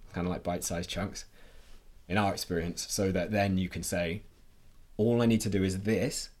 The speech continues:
and then I know at the end of the week I'll be one step closer, and I know,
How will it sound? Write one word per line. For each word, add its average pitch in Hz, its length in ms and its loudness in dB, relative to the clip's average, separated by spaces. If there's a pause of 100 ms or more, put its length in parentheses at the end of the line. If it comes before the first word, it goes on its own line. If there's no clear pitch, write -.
(540)
and 87 220 0
then 90 540 2 (1200)
I 95 60 4
know 107 200 6
at 101 60 4
the 101 80 2
end 95 120 4
of - 40 0
the 87 80 0
week 113 380 2
I'll 98 100 -2
be 87 140 -2
one 87 180 0
step - 240 -4
closer, 101 360 2
and 92 220 0
I 87 40 0
know, 92 240 0